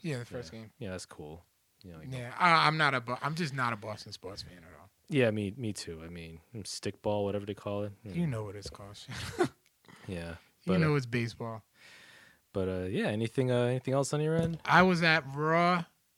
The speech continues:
Speaker 1: <laughs> in Providence this past Monday.
Speaker 2: Ah, yes. Yeah, man. We get, we gotta talk about Raw.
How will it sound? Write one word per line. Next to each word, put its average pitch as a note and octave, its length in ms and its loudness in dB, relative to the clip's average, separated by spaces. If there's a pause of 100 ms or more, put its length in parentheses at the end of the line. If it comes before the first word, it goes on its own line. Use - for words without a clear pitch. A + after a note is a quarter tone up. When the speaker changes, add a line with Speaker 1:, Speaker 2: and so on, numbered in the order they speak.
(220)
Speaker 1:
<laughs> - 800 2
in D#3+ 180 4
Providence D#3 540 8
this C#3+ 220 4
past C#3 400 4
Monday. A2+ 460 -2 (220)
Speaker 2:
Ah, G#2 280 -2
yes. G#2 760 -4
Yeah, G#2+ 260 0
man. F#2+ 240 -4
We A2 80 2
get, C3 220 6
we C#3+ 100 2
gotta C#3 260 8
talk G#2+ 200 2
about F#2 260 0
Raw. E2+ 360 -4